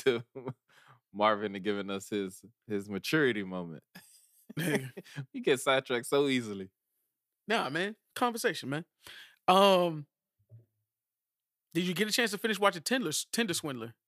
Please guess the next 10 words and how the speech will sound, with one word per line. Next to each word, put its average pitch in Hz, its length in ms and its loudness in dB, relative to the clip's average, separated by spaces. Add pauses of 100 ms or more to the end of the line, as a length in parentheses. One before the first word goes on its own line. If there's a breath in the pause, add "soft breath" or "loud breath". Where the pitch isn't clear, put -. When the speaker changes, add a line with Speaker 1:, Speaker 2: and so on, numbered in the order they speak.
(1040)
Speaker 1:
I 120 80 2
did. 127 340 2 (120)
I 98 140 -2
finished 107 420 -2
it. 71 120 -14 (960)
Speaker 2:
What's 214 220 4
your 269 100 4
Speaker 1:
And 180 80 0
Speaker 2:
take? 220 140 4
Speaker 1:
bruh, 123 340 2